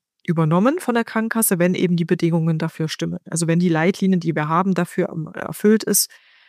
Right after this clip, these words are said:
Und dann gibt's da eigentlich auch keine Diskussion. Also wir als Krankenhaus haben früher noch Anträge geschrieben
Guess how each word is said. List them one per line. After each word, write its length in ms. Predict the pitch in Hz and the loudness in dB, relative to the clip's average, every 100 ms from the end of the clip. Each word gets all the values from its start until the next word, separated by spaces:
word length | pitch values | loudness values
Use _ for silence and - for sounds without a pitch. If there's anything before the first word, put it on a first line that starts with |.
| _ - | _ -6
Und 240 | 180 170 | -2 2
dann 300 | 180 175 160 | 2 0 -2
gibt's 320 | 175 180 - | -4 -4 -2
da 140 | - 175 | -2 -2
eigentlich 280 | 165 170 | -2 -2
auch 120 | - - | -4 -6
keine 340 | - 165 185 | -4 0 0
Diskussion. 640 | 165 - 208 180 175 160 | 0 -2 0 2 2 2
Also 220 | 170 170 170 | 0 0 2
wir 140 | 202 | 2
als 120 | 185 | 2
Krankenhaus 500 | - 190 214 208 202 | -2 -4 -2 -2 0
haben 340 | 180 185 185 185 | 0 -2 -2 -6
früher 320 | - 214 220 | 0 2 4
noch 160 | 185 - | 2 -2
Anträge 500 | - 220 - 208 208 | -4 -4 -2 0 0
geschrieben 640 | 208 - 214 214 214 214 | -2 -4 -2 0 0 -2